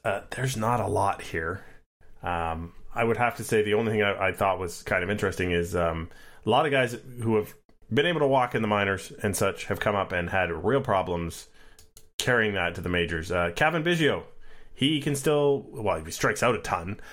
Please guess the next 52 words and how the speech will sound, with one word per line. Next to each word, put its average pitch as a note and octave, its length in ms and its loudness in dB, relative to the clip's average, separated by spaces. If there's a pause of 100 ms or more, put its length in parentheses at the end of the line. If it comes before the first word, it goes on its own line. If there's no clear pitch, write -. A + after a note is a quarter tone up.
but G#2 120 0
he A#2 80 2
can B2 80 4
also C#3 260 2
still D#3+ 320 2
walk D#3+ 460 2
a A2 100 2
whole C#3+ 180 4
lot. A2+ 300 2
He's, G2 300 -6
he's G#2+ 180 -4
walked B2 240 2
five C3+ 340 0
times B2 360 0
in F#2+ 160 -2
his F2+ 160 -4
thirty-one G2 400 0
plate F#2+ 180 2
appearances, A2 460 -2 (100)
struck G#3+ 260 0
out C3 160 2
ten. F#2+ 440 -2
So, F#2 300 0 (100)
I - 40 -4
mean, F#2 180 0
hey, F2 340 0 (200)
that's - 220 -4
where F2+ 100 2
it's F2 120 0
at. F#2 280 2 (440)
Uh, G2 360 2
but, A#2+ 240 0
but B2 120 2
he A#2+ 120 4
is D#3 120 0
still D#3 240 0
showing C#3+ 280 4
some A2+ 140 0
discipline G#2+ 480 0
for G2 120 2
a F#2 60 0
guy F#2+ 200 2
who F#2 200 -2
literally G2+ 520 2
is F2 100 -4
in F2+ 80 -2
his F2 140 -2
first F2+ 260 -2
taste E2+ 240 0
of D#2 60 -6
the - 60 -8
bigs. - 280 -2